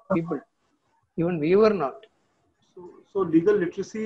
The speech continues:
Speaker 2: i-, i-, in part also is that wherever we, uh, operate, we empower those around us to spread that.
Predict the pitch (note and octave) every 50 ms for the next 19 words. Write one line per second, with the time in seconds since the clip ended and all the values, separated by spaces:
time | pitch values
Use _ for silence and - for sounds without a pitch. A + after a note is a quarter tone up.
0 | A3 A3+ A3 - - G#3 A#3 - - B3 - G#3 G3+ G3+ - G3+ F3+ F3 - F3
1 | E3+ F3+ F#3 F3+ F3 E3+ E3 D#3+ - - G3+ G#3 G#3 G3+ - G#3 G#3 F#3+ D#3+ E3
2 | E3 D#3+ F3 F#3 G3+ F#3+ E3 D#3 F3+ F#3+ G3+ G3+ - - F3+ D#3+ E3+ - E3 -
3 | - F3+ F#3+ G3 E3+ - - - _ _ _ _ _ _ _ - G3 G#3 G3+ F#3
4 | - - E3+ E3+ G3 G#3 - E3+ F3+ F#3+ G3+ F#3 F#3 F3 E3 F3 F#3+ G3+ G3 G#3
5 | G3+ G#3 - - G#3+ - - - - F#3 F3+ D#3 D3 D3 C3+ B2+